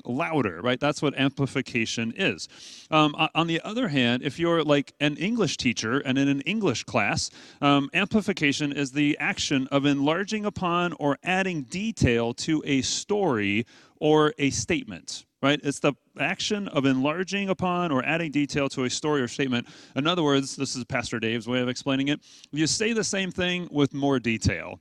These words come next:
right? That's what amplification is. You say the same thing over and over, but you add detail, um, each time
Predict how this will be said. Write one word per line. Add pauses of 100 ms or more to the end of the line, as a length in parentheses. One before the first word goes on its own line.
right?
That's
what
amplification
is.
You
say
the
same
thing
over
and
over, (260)
but
you
add
detail, (760)
um,
each
time